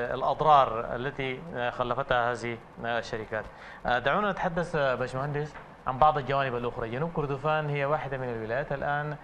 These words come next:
لها شغل شاغل في مسألة الزراعة والرعي، أيضًا هذه واحدة من مجالات التكسب. آه، كيف تنظر لهذه الأوضاع خلال فصل الخريف الذي، آه، أمطر الآن عدد من الولايات بفيضانات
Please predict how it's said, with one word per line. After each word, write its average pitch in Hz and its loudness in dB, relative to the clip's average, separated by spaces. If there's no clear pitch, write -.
لها 170 0
شغل 147 -4
شاغل 139 -2
في 127 -8
مسألة 123 -4
الزراعة 123 2
والرعي، 117 -2
أيضًا 147 -4
هذه 143 -2
واحدة 143 2
من 139 -2
مجالات 131 0
التكسب. - -4
آه، 120 2
كيف 202 -2
تنظر 175 2
لهذه 135 0
الأوضاع 131 2
خلال 117 -4
فصل - -6
الخريف 135 -2
الذي، 143 -2
آه، 120 0
أمطر 151 2
الآن 139 2
عدد 139 4
من 143 0
الولايات 123 2
بفيضانات 117 0